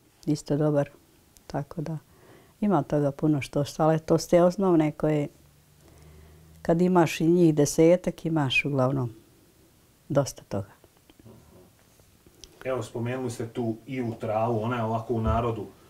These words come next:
Speaker 1: Poznata.
Speaker 2: često zastupljena i poznata.
Speaker 1: Da.
Speaker 2: I nastala je ona misao: "Iva trava od mrtva pravi živa."
Speaker 1: Da.
Speaker 2: Kakva su vaša iskustva sa njom?
Speaker 1: Pa dobro, jako dobra, zato što dosta čisti krvne sudove i, i, i tjera cirkulaciju i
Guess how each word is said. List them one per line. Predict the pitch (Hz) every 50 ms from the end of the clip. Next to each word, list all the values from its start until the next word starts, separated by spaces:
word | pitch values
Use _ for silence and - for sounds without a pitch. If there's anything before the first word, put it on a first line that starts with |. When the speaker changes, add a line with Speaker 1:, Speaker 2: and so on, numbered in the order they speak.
| _ _ -
Speaker 1:
Poznata. | - 175 175 156 139 131 127 127
Speaker 2:
često | 113 110 -
zastupljena | 113 113 113 - 123 110 - 110 104 101 101
i | 98
poznata. | 98 - - 117 110 104 104 101 95 - - 98 92 95 - _ - - _ _ _
Speaker 1:
Da. | - 160 147 160 151 147 147 - 101
Speaker 2:
I | 104
nastala | 107 110 107 - - 127 120 113 107
je | 110 110
ona | 110 110 110 107
misao: | 110 113 113 113 110 - - 113 107 104 104
"Iva | 110 110 107 98 101
trava | - - 101 101 104 107 107 107 101
od | 98 98
mrtva | 98 104 110 113 110 - 101
pravi | - - 104 101 98 95 92
živa." | 92 98 98 98 101 95 92 - -
Speaker 1:
Da. | 185 175 165 156 147 -
Speaker 2:
Kakva | - 139 156 - 160
su | - 139
vaša | 139 127 - - 95
iskustva | 92 - - 101 95 95 - 98
sa | - - 95 92
njom? | 95 95 92 - - - - _ _ _ _
Speaker 1:
Pa | - 196
dobro, | 190 190 233 254 262 247 226
jako | 214 220 220 208 190 - 185
dobra, | 175 175 180 180 190 190 175 165 160 135
zato | 160 165 185 190 - 185
što | - - - - 180 170 165 - - _ _ _ _ _ - - - - - 208 202
dosta | 185 190 208 202 - 190
čisti | 175 - - 220 196 - - 180
krvne | - 226 208 214 196 185 170
sudove | - - 220 196 170 151 139 143 135
i, | 139 135 151 - -
i, | 190 175 147 143 - - - -
i | 190 139 160
tjera | - - - 202 190 170 156
cirkulaciju | - - 160 156 - - - 165 175 170 180 196 214 214 - - - 220 214 202 202
i | 196 202 202 185